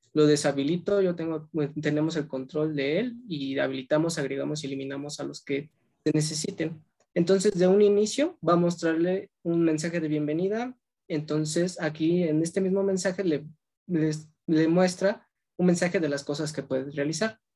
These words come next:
Lo que pudimos hacer que realice es que él puede enviar un mensaje que sea una instrucción que es la de open, que va a permitir como abrir automáticamente enviándole esa señal. Entonces, esa sería la función que podría hacer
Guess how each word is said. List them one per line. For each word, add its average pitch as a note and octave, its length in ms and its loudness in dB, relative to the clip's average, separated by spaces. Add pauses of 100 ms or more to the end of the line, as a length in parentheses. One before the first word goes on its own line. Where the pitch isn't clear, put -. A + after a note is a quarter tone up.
(260)
Lo E3 140 2
que E3 100 -2
pudimos G3 600 4
hacer F3+ 240 -2
que - 80 -2
realice G3 640 0
es E3+ 460 -4 (200)
que D3+ 440 2
él G3 240 2
puede F#3 220 2
enviar F3 220 2
un F3 100 0
mensaje F3+ 760 -4
que C#3+ 400 -2
sea D3 320 2
una D#3 180 0
instrucción D#3+ 640 -2
que C#3 80 -2
es C3+ 140 -4
la C#3+ 100 0
de C#3+ 180 0
open, A3+ 320 -4 (160)
que C#3 420 0
va D3+ 80 6
a D3+ 100 2
permitir D3 500 0
como D3 340 -4
abrir D#3 340 2
automáticamente D#3 920 -4
enviándole D#3 440 -2
esa D#3+ 180 -6
señal. G#3+ 360 -2 (840)
Entonces, G3+ 920 2
esa F3+ 300 2
sería D#3+ 220 0
la E3 100 -2
función D3+ 260 -6
que E3 60 0
podría C#3 360 0
hacer C#3 440 0